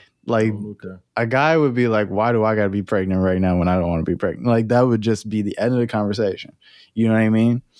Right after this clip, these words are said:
Speaker 1: And women are in an unfortunate position in our society where, like,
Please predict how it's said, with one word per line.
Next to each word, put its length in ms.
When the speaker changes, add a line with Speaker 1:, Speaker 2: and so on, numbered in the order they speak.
Speaker 1:
And 680
women 440
are 120
in 160
an 240
unfortunate 520
position 420
in 60
our 120
society 520
where, 360
like, 260